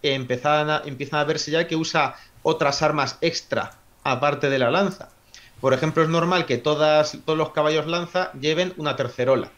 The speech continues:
¿Qué es una tercerola? Pues una pistola para llevar a caballo. Se llama así porque es una tercera parte de un arcabuz,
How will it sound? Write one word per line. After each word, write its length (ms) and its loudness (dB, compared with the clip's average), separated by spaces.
¿Qué 60 -2
es 80 -6
una 140 0
tercerola? 680 2
Pues 160 -6
una 180 0
pistola 460 2
para 140 0
llevar 180 0
a 80 0
caballo. 420 -4
Se 160 -2
llama 240 4
así 260 2
porque 300 0
es 80 0
una 120 0
tercera 380 0
parte 220 0
de 60 -2
un 60 -4
arcabuz, 480 -2